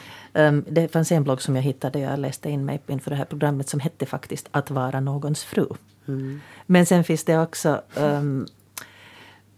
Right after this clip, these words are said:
Speaker 1: såna bloggar där man hämtar fram... Det finns en, eh, eh,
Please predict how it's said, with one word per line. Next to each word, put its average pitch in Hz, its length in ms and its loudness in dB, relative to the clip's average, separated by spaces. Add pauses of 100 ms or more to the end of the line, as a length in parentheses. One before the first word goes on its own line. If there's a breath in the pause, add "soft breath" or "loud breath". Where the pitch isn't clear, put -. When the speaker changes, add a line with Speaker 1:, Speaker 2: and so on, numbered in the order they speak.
(260)
Speaker 1:
såna 170 280 2
bloggar 156 380 4
där 151 140 0
man 151 160 0
hämtar 156 340 -2
fram... 147 360 0 (120)
Det 160 160 -4
finns 156 240 -4
en, 143 260 0
eh, 120 220 0 (720 loud breath)
eh, - 100 -8